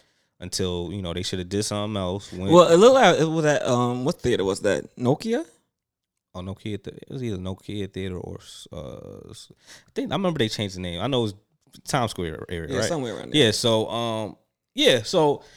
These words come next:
Speaker 1: I just, it was just, it's just weird. So, like, I just, I just didn't know how the setup was gonna be.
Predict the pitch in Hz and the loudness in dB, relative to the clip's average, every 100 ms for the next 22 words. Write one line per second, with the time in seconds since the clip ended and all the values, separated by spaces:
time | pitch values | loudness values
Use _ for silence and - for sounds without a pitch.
0 | - - 196 190 - - _ 85 131 185 | -8 0 2 2 -2 -14 _ -6 -2 -2
1 | 190 180 156 160 170 147 117 107 87 - | -2 -4 -4 -6 -4 -4 -4 -6 -6 -8
2 | - 113 113 113 147 170 156 127 180 175 | -4 -2 0 2 2 2 0 2 2 2
3 | 165 143 143 135 127 110 - 143 110 104 | 0 0 0 2 0 0 0 -2 -2 -8
4 | 104 95 101 82 | -10 -6 -8 -8